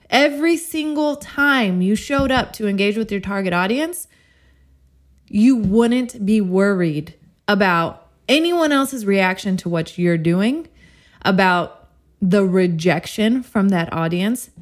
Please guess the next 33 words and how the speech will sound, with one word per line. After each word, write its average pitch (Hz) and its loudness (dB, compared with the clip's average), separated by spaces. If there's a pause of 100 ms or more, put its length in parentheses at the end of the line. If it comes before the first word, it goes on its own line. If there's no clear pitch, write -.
(100)
Because 294 2
let 330 -4
me 339 -2
tell 285 -2
you, 151 -4
there 359 2
are 415 0
always 320 0
gonna 277 -2
be 240 2
people 190 -2
that 175 -2
question 175 -4
what 233 -2
you're 330 0
doing, 285 0 (460)
that - -4
question 208 -4
your 262 2
business, 240 0
that - -10
question 175 -4
your 254 0
lifestyle, 254 -2
that 202 -4
question 240 -2 (680)
the 220 4
way 247 6
you 269 0
market. 247 0 (320)
But 277 -2
those, 349 0 (140)
like, 285 -2